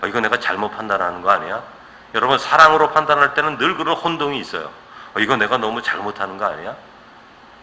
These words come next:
규칙을 들이대고 싶고 이렇게 하라고 말하고 싶은데 항상 그때는 사랑을 가지고, 예수 그리스도의 십자가가 사랑이잖아요, 여러분.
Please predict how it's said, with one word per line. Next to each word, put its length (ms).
규칙을 420
들이대고 420
싶고 400
이렇게 300
하라고 320
말하고 320
싶은데 500
항상 400
그때는 400
사랑을 460
가지고, 460
예수 280
그리스도의 280
십자가가 500
사랑이잖아요, 760
여러분. 320